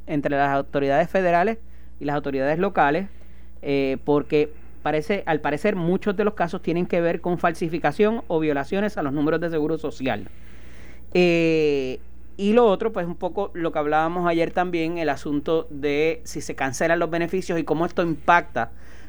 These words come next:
a la solicitud. Pero trae un aspecto adicional que quería hablar con ustedes y analizarlo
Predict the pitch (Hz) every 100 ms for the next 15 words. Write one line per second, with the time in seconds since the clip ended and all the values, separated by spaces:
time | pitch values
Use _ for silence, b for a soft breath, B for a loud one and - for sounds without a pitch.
0 | - 156 185 - 160 147 - 147 135 139
1 | 151 143 120 - B B B 185 170 220
2 | 240 269 262 - 190 220 226 233 226 247
3 | 233 220 226 220 214 160 143 135 147 170
4 | 190 185 185 185 185 185 208 185 127 113
5 | - b b b b - 143 147 143 135
6 | 202 196 160 131 127